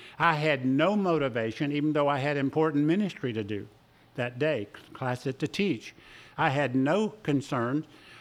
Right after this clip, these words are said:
I did not want to live, much less teach and serve the Lord. And I remember on the way to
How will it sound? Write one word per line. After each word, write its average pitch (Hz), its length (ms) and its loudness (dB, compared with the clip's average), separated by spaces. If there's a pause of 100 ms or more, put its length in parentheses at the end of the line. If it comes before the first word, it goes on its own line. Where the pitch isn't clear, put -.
(240)
I 135 160 -2
did 165 300 0
not 175 280 0
want 156 300 0
to 147 100 -4
live, 135 520 0
much 131 280 -2
less 131 280 -6
teach 127 300 -8 (280)
and 117 160 -6
serve 120 300 -4
the 107 60 -6
Lord. 131 420 -2 (840)
And 143 120 -4
I 160 140 2
remember 180 480 2
on 165 160 6
the 156 80 4
way 165 240 2
to 143 100 -10